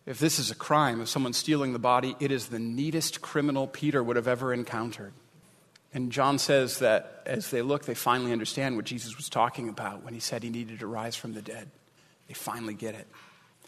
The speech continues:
And just that act of running to the tomb is itself an act of repentance. Peter had just denied the Lord Jesus. And now just a couple days later, just a few days later, he runs to him,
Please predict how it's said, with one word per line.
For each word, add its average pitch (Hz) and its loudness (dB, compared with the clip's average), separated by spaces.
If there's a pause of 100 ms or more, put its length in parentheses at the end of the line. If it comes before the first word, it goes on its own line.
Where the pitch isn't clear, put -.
(180)
And 165 -8
just 208 0
that 240 4
act 196 2
of 135 0
running 175 6
to 175 0
the 143 2
tomb 143 4
is 170 4
itself 180 2
an 147 2
act 160 4
of 135 -4
repentance. 156 0 (640)
Peter 160 4
had 156 6
just 156 2
denied 151 6
the 143 4
Lord 143 4
Jesus. 123 -4 (600)
And 131 -6
now 131 4
just - -4
a - -18
couple 147 -2
days 113 -6
later, 107 -4
just 113 -10
a - -20
few 143 -4
days 123 -4
later, 110 -8 (540)
he 147 -2
runs 127 0
to 107 -8
him, 98 -12